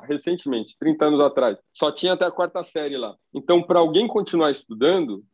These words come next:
o pai tinha que abrir mão do trabalho do filho pequeno, tinha que pagar ônibus de ida e volta, trinta quilômetros, tinha que alimentar aquela criança e comprar todo o material escolar.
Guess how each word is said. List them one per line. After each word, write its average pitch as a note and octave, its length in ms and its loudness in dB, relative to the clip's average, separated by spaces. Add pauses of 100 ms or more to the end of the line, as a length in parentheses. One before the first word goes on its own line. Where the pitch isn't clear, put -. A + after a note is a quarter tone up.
(160)
o E3 80 0
pai C#3 300 2
tinha D3+ 260 0
que D3+ 120 0
abrir D3 220 2
mão E3+ 220 4
do G3+ 100 -4
trabalho C#3 400 0
do B2+ 120 -8
filho D#3+ 420 -6 (360)
pequeno, D#3 600 0 (220)
tinha F3+ 320 2
que D#3+ 100 -6
pagar D#3 440 0
ônibus D3 840 -6
de B2 200 -2
ida F3+ 120 0
e F#3 40 8
volta, B2 600 2 (280)
trinta F#3+ 300 2
quilômetros, D3 560 0 (160)
tinha F3 300 4
que F3 100 0
alimentar E3+ 460 2
aquela F#3+ 280 -4
criança F3 680 -8
e F#3 60 -14
comprar F#3+ 400 0
todo G3+ 300 0 (460)
o E3 60 -6
material E3+ 420 0
escolar. D#3+ 500 -6